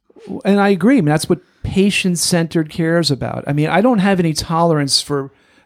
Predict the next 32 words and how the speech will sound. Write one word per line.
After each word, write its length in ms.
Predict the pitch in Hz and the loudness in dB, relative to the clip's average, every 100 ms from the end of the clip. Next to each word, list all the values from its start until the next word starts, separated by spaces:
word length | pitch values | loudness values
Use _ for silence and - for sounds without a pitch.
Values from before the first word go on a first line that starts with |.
| - | -6
this 120 | 139 | -6
blowback 580 | - 156 160 147 135 - | 0 2 2 2 0 -2
because 380 | 139 170 139 151 | -2 2 0 2
we're 100 | 185 | 0
trying 280 | - 196 | 2 2
to 80 | 170 | 2
help 260 | 160 151 - | 2 0 -4
people 300 | 165 - 135 | -8 -6 -6
get 180 | 139 - | -4 -2
better 260 | 143 135 | -2 -2
with 160 | 131 - | -8 -6
back 280 | 131 131 - | -4 -4 -6
pain, 240 | 127 123 | -8 -6
the 80 | 135 | -2
number 280 | 160 208 214 | 2 2 2
one 120 | 196 | 2
cause 180 | 185 160 | 0 0
of 80 | |
disability 460 | 143 151 156 151 143 | 0 -2 0 0 0
in 60 | 135 | -2
the 60 | |
world. 380 | 135 135 - - _ _ _ 269 | -6 -6 -8 -14 _ _ _ -2
There 80 | |
are 60 | 269 | 0
a 60 | 262 | 2
lot 380 | 240 240 233 | 2 2 2
of 80 | 220 | 2
people 300 | 208 208 175 | 0 0 0
that 140 | 165 165 | -2 -2
need 160 | 165 | -4
our 120 | 151 | -2
help. 340 | 147 143 110 | -2 -2 -4